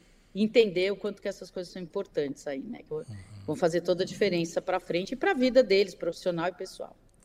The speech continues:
Speaker 2: Essa experiência, ela, ela te, te proporciona um convívio diário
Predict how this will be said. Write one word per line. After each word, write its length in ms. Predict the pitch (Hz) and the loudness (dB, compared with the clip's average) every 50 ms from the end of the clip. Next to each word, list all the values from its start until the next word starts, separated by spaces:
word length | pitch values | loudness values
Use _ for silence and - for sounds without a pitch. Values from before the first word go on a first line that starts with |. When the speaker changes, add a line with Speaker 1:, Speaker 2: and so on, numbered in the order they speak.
| _ - - - _ - - - - - - - - | _ -20 -20 -20 _ -20 -20 -18 -16 -16 -18 -16 -8
Speaker 2:
Essa 220 | - - 151 - 208 | -2 2 2 4 4
experiência, 680 | 185 - - 190 165 127 123 131 156 185 - - 214 | 2 4 4 4 4 2 0 -2 2 4 4 4 4
ela, 480 | 214 - - 165 160 156 156 151 151 170 | 2 2 0 0 2 2 2 0 0 0
ela 240 | 156 151 139 135 131 | -2 -2 -2 -2 -2
te, 500 | - - - 151 143 143 135 127 123 123 | -2 -2 0 0 0 0 -2 -2 -4 -6
te 240 | - - - 131 123 | -6 -6 -6 -6 -6
proporciona 840 | - - 185 180 - 180 160 135 - - - - 135 131 156 175 156 | 2 4 4 6 6 6 4 4 4 4 4 4 4 2 0 0 -2
um 100 | 123 113 | -2 -4
convívio 680 | - - 120 110 110 104 110 127 139 143 135 147 156 151 | -4 -6 -6 -6 -6 -4 -2 -2 0 0 0 -2 -2 -2
diário 760 | 135 123 123 139 147 131 131 143 170 170 131 107 95 92 - | -2 -2 0 2 4 4 4 4 4 2 2 0 -4 -10 -12